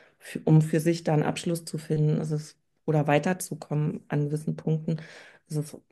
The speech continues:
ganz oft, ähm, 'ne, 'ne Möglichkeit, da noch mal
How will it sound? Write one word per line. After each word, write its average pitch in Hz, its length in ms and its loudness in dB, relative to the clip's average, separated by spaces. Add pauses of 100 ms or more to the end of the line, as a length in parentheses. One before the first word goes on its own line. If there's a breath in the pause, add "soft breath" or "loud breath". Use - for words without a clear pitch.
(640)
ganz 151 300 0
oft, 156 440 2
ähm, 165 400 4
'ne, 175 180 4 (180)
'ne 170 180 4
Möglichkeit, 180 1200 6 (1500 soft breath)
da 160 160 6
noch 160 180 4
mal 156 640 4